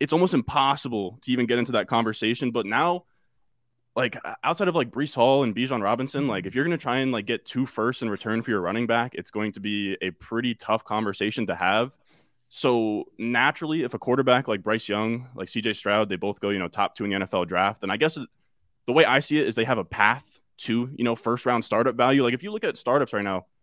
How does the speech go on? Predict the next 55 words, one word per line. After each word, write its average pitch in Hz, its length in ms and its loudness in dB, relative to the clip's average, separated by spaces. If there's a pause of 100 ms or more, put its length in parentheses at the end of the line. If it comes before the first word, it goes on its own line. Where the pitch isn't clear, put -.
(440)
it's 135 220 0
eight 156 160 0
to 113 80 -10
ten 120 240 -4
quarterbacks, 101 680 -4
and 110 140 -4
it's 101 160 -4
like, 104 420 -2
it's, 104 220 -8 (100)
it's 117 200 -2
Chase 151 280 2
Jefferson 135 440 0
and 120 80 0
it's 95 120 -6
eight 123 140 0
to - 80 -14
ten 104 200 -4
quarterbacks. 87 560 -4
So 98 340 -2 (520)
I'll 147 160 6
just 156 140 -4
take 151 140 0
whatever 131 180 6
position 117 320 -2
can 113 160 -4
get 104 220 0
me 107 180 -4
into 123 160 -4
there. 165 300 0 (460)
Um, 107 380 0 (160)
I 147 140 6
lean 190 240 2
Bryce 156 240 2
Young. 143 140 0
I 123 80 -2
think, 151 240 -4
like, 110 140 -2
literally 131 340 2
I'll 110 60 2
have 117 140 2
him 98 120 -2
back 95 240 0
to 101 80 -8
back 98 340 -2
in 107 80 -6
my 98 120 -2
rankings, 98 440 -4
like, 90 80 -6
my 85 120 -8
startup 104 400 -2
rankings. 110 280 -2
I'll 87 60 -4
have 92 120 -2
him 92 100 -6
probably 98 520 -4